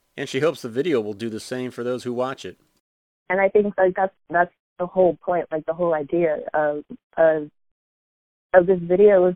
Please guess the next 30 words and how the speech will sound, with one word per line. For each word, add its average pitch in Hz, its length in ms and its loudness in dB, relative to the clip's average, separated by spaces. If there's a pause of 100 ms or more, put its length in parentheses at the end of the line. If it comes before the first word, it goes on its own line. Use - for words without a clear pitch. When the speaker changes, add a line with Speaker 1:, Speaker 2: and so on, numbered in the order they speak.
Speaker 2:
to 185 60 -12
bring 180 220 0
people 185 240 -2
together. 170 580 2 (920)
Speaker 1:
Friday 139 320 0
also 127 340 -2
is 113 100 -6
hopeful 127 340 -6
that 120 160 -6
those 127 220 -4
who 123 200 -10
aren't 156 260 -10
black 113 340 -10
will 113 80 -14
commit 123 400 -14
to 117 100 -18
standing 131 500 -10
up 139 160 -14
for 117 120 -20
the 104 100 -10
rights 107 300 -10
of 104 220 -16
those 117 260 -10
who 113 200 -10
are, 95 300 -10 (280)
and 117 140 -10
not 156 200 -8
just 110 260 -12
online. 98 540 -16 (920)
Speaker 2:
Just 240 260 2